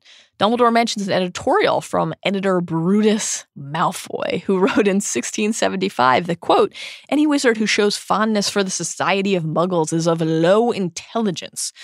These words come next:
Nothing is surer a sign of weak magic than a weakness for non-magical company."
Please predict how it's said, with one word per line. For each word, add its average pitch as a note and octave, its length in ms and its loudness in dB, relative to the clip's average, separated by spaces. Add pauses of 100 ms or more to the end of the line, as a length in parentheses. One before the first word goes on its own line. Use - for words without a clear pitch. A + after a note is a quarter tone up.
(300)
Nothing A3+ 240 4
is A3 120 2
surer A3+ 360 4
a E3+ 100 2
sign F#3+ 400 0
of D#3 120 -4
weak F#3 260 -4
magic E3 400 0
than D3+ 120 -6
a D3+ 60 -6
weakness E3 460 -6
for E3 140 -6
non-magical C#3 840 -6
company." - 480 -6